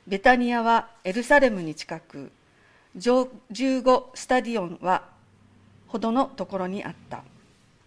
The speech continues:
マルタとマリアのところには、多くのユダヤ人が、兄弟ラザロのことで慰めに来ていた。マルタは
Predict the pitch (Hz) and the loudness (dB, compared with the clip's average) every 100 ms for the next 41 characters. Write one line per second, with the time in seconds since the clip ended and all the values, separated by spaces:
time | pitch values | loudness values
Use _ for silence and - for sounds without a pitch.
0 | - _ _ _ _ 247 311 302 - 190 | -20 _ _ _ _ 2 2 2 -2 -2
1 | 180 170 - _ _ _ 214 240 254 226 | -2 -4 -4 _ _ _ -2 0 2 0
2 | 175 165 156 180 170 147 127 139 - - | -2 -8 -10 -8 -8 -8 -10 -12 -16 -20
3 | - - 269 294 285 196 165 165 196 226 | -20 0 4 4 2 -6 -6 -4 0 0
4 | 220 175 156 143 139 - - - - - | -2 -6 -10 -8 -10 -12 -20 -20 -20 -20
5 | - - - - - - 269 254 202 175 | -20 -20 -20 -20 -20 2 4 4 2 0
6 | 165 240 254 214 170 - 170 156 156 156 | 2 2 2 0 -6 -10 -10 -8 -6 -8
7 | - - 160 185 190 190 196 220 - 160 | -10 -12 -12 -6 -6 -4 -6 -8 -12 -14
8 | 127 - 131 _ _ _ _ _ _ _ | -14 -16 -20 _ _ _ _ _ _ _
9 | _ _ _ _ 226 240 240 196 170 170 | _ _ _ _ 0 2 2 0 2 0